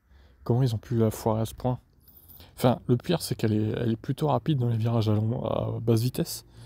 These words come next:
et à moyenne vitesse. Mais comment ça se fait que à grande vitesse, ça bloque ? C'est bizarre. Donc, euh, bah, la moitié ratée, encore une fois, cette voiture. Euh,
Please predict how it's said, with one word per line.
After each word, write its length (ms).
et 80
à 40
moyenne 200
vitesse. 400
Mais 100
comment 180
ça 140
se 100
fait 100
que 220
à 380
grande 220
vitesse, 260
ça 160
bloque ? 600
C'est 240
bizarre. 460
Donc, 220
euh, 180
bah, 160
la 120
moitié 280
ratée, 300
encore 280
une 100
fois, 180
cette 160
voiture. 520
Euh, 360